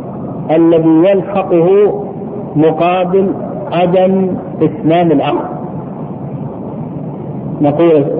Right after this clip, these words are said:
ما يتعلق بالشرط الجزائي للمؤجر أن يشرط على المستأجر شرطا جزائيا يعوضه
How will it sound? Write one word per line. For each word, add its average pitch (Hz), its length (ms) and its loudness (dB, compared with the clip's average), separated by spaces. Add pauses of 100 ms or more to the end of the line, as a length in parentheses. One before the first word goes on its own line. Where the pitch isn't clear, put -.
ما 156 260 4
يتعلق 170 540 0
بالشرط 170 440 -2
الجزائي 143 600 2 (1400)
للمؤجر 170 920 4 (1000)
أن 160 300 4
يشرط 165 400 2 (800)
على 147 240 2
المستأجر 165 880 2 (640)
شرطا 170 360 2
جزائيا 147 800 4 (1040)
يعوضه 160 1000 4